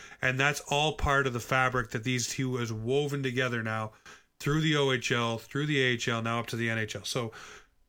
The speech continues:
does Kyle Dubas have his fingerprints on a bunch of trades that have, you know, shifted this team? No.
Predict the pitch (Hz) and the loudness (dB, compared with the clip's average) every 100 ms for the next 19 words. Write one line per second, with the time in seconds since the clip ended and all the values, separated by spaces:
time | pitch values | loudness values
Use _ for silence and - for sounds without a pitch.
0 | _ - 165 - 180 180 160 170 165 170 | _ 4 4 4 4 4 4 2 2 2
1 | 160 151 - 156 147 151 143 147 135 139 | 2 2 0 -2 -2 -2 -2 0 0 0
2 | 131 - - 139 131 120 120 113 - _ | 0 -2 0 2 2 0 -4 -4 -8 _
3 | _ - _ _ - 131 120 113 - 143 | _ -20 _ _ -8 -4 -2 0 0 0
4 | 135 120 123 - 127 151 151 _ _ _ | -2 -2 -4 -2 -2 -2 -6 _ _ _
5 | - 123 143 120 107 | -6 0 2 2 -2